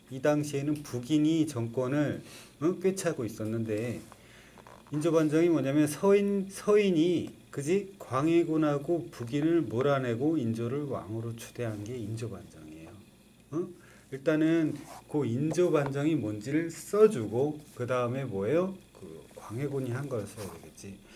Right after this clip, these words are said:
일단 서인이 한 거예요. 광해군이 중립외교, 그지? 중립외교 정책을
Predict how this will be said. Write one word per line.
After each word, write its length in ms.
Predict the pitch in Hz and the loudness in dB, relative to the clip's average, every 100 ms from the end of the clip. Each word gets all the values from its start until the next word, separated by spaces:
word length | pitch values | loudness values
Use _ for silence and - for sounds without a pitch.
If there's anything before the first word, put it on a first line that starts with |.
| - - 135 | -20 -20 -4
일단 260 | 165 165 | 0 0
서인이 600 | 160 - 190 208 202 196 | -2 0 2 4 4 2
한 260 | 170 175 165 | 2 0 -4
거예요. 340 | 127 95 92 - - - - - - - - _ - - - - - - - - - | -4 -4 -8 -16 -20 -20 -20 -20 -20 -20 -20 _ -20 -20 -10 -8 -8 -18 -20 -20 -10
광해군이 840 | 135 147 165 180 175 123 139 180 - - - - - - | -2 0 2 2 0 0 -2 -6 -10 -20 -20 -20 -20 -16
중립외교, 1000 | - 135 147 180 196 196 123 120 104 - - - - - - - - | -6 -2 2 2 2 2 0 0 -6 -8 -14 -20 -20 -20 -20 -20 -20
그지? 400 | - 139 147 123 | -10 -4 -4 -4
중립외교 1040 | - 123 143 143 143 - - 110 113 123 | -6 -6 -4 -4 -6 -16 -12 -8 -4 -4
정책을 760 | 117 117 120 123 117 131 135 | -2 -4 -6 -6 -2 0 0